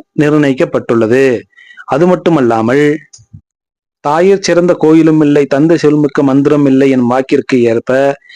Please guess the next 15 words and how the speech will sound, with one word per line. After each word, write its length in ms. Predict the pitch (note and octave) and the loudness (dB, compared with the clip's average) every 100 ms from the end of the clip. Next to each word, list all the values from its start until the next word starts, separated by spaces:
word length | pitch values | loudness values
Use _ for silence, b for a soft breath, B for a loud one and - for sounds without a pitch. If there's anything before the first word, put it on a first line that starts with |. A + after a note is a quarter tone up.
| B B | B B
அறிவை 400 | C3+ D3+ F#3+ G3 | -2 0 2 2
தரக்கூடிய 600 | G3 E3 D#3+ D#3+ D3+ C#3+ D#3 D#3+ - | 0 -2 -2 0 2 4 2 2 0
தந்தை 360 | C3+ C#3 C#3+ D3+ | 0 2 2 0
குழந்தைக்கு 500 | D3 D#3 F3 D#3+ D3 | 2 0 2 0 0
முதல் 320 | C3 C#3+ F3 | 0 2 0
குரு 220 | C3+ C#3 D3 | 2 2 2
ஆகிறார். 420 | B2 A2+ A#2+ C#3 - | 0 0 -2 -2 -4
அதனால, 420 | C3+ C#3 C#3 D#3 | -4 -2 0 0
ஒன்பதாம் 440 | C3+ D#3+ E3+ E3 | 2 2 0 0
இடம் 240 | C#3 C#3+ D#3 - B B B _ _ _ _ | 0 0 -2 -4 B B B _ _ _ _
குருவினுடைய 540 | C#3 D#3+ F3+ E3 D3+ D3 | -2 0 2 2 2 0
ஸ்தானமாக 500 | C#3+ C#3+ C#3 C3+ C3+ | 0 -2 0 0 0
வரக்கூடிய 760 | C3 C3+ - C3+ B2+ C#3+ D3+ D3+ | -2 -2 -2 0 2 2 2 0
தந்தைக்கு 440 | C3+ C#3+ C#3 C3 E3+ | 0 0 0 0 -2
கொடுக்கப்பட்டுள்ளது. 840 | B2+ - C3+ B2 A2+ G#2+ G#2 B2 | -2 -2 -2 -4 -4 -4 0 0